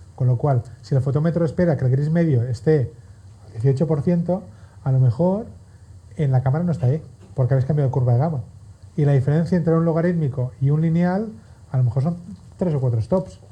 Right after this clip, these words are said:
Con lo cual, tú tomas la medición de luz del gris medio y dices, "Mira, la pongo a dos ocho",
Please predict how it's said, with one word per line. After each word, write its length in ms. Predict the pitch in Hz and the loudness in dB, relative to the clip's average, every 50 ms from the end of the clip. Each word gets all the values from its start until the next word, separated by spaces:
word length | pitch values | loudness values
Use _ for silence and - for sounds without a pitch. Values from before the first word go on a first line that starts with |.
| - - - - - - | -20 -20 -20 -20 -16 -8
Con 120 | - 131 123 | -2 0 2
lo 80 | 120 | 2
cual, 320 | 107 131 143 147 139 127 - - - - - | 2 2 2 2 0 0 -4 -10 -18 -14 -8
tú 100 | - 151 | -6 -2
tomas 360 | 135 170 160 165 151 127 - | 0 0 2 2 0 0 0
la 160 | 151 143 139 | -2 -2 0
medición 480 | 139 151 151 151 127 - 175 170 170 160 | 0 0 0 0 0 0 0 0 2 2
de 80 | 151 151 | 2 4
luz 240 | 165 180 180 143 - - - - - - - - | 4 4 2 2 0 -6 -14 -20 -20 -12 -4 0
del 160 | 135 131 131 | 2 4 4
gris 220 | 135 156 147 127 | 4 2 0 0
medio 340 | 165 180 185 175 160 135 127 | 2 2 2 4 4 2 2
y 40 | 123 | 2
dices, 240 | 123 - 131 117 135 | 2 0 0 0 0
"Mira, 240 | 160 151 131 117 - - - - - - - | 0 0 0 -2 -6 -10 -20 -20 -20 -10 -4
la 100 | 135 131 | -2 -2
pongo 220 | 123 160 160 170 185 | 0 0 2 2 2
a 60 | 170 | 2
dos 180 | 185 180 185 | 2 2 2
ocho", 320 | 180 160 - - 131 113 | 2 0 -2 -2 -6 -6